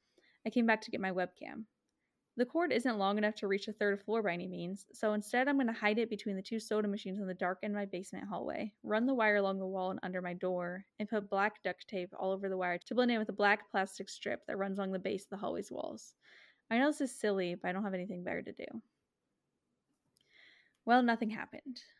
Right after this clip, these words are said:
I propped open the hallway to stairwell door, steeled myself, then flung the heavy front door wide open and ran like hell down the stairs to my room and slammed the door. I watched the webcam on my computer intently, seeing the hallway outside of my door and most of the stairwell. I'm watching it right now, and I don't see anything interesting.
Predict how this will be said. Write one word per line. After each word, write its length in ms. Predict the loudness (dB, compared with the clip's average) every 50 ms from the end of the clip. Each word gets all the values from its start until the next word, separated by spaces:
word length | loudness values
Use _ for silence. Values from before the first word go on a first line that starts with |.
| _ -2
I 60 | -2
propped 300 | 2 6 6 6 6 6
open 260 | 4 2 4 4 4
the 80 | 4 4
hallway 380 | 2 4 6 6 8 8 6 4
to 80 | 2
stairwell 400 | -2 -2 0 2 2 4 4 2
door, 460 | 2 2 2 2 2 2 2 2 0 -4
steeled 340 | -10 -6 0 4 4 6 6
myself, 520 | 4 2 2 0 0 0 0 0 0 -2 -2
then 160 | 0 2 2
flung 360 | 2 2 2 2 4 4 4 4
the 60 | 4
heavy 200 | 4 4 2 2
front 240 | 2 2 2 2 4
door 140 | 2 2
wide 260 | 4 4 6 6 6 6
open 240 | 4 4 2 -2
and 100 | -4 -4
ran 200 | -2 0 0 0
like 140 | 0 -2 -4
hell 200 | -4 -2 -2 0
down 140 | 0 0 -2
the 80 | -4 -6
stairs 260 | -6 -6 -6 -6 -4
to 60 | -6
my 60 | -6
room 120 | -4 -4 -4
and 100 | -6 -8
slammed 280 | -10 -12 -10 -8 -8
the 60 | -6
door. 260 | -6 -6 -6 -6 -8 -10 _ _ _ _ _ _ _ _ _ _ _ _ _ 0
I 80 | 0 2
watched 260 | 4 2 2 2 2
the 60 | 4
webcam 300 | 6 6 6 4 2 2
on 40 | 2
my 120 | 2 0
computer 420 | 0 -2 -4 -4 0 2 2 4 4
intently, 640 | 2 0 0 -2 -2 -2 -2 -4 -4 -4 -6 -6
seeing 280 | -6 -2 0 0 2 2
the 80 | 2
hallway 280 | 4 4 4 6 6 4
outside 260 | 2 2 2 0 2
of 60 | 2
my 100 | 0 -2
door 240 | -2 0 0 0 0
and 80 | 0 -2
most 180 | -4 -6 -6
of 40 | -10
the 60 | -14 -10
stairwell. 520 | -6 -4 -4 -4 -4 -4 -6 -6 -8 -10 _ _ _ _ _ -2
I'm 60 | 0
watching 340 | 0 0 0 -2 -2 -2 -2
it 80 | 0 0
right 200 | 0 0 0 0
now, 240 | -4 -6 -6 -6
and 80 | -4 -4
I 60 | -4
don't 280 | -2 -2 -2 -2 -4 -6
see 180 | -6 -8 -6
anything 320 | -6 -6 -6 -6 -8 -8 -8
interesting. 640 | -8 -8 -10 -10 -12 -14 -14 -14 -12 -12 -12 -12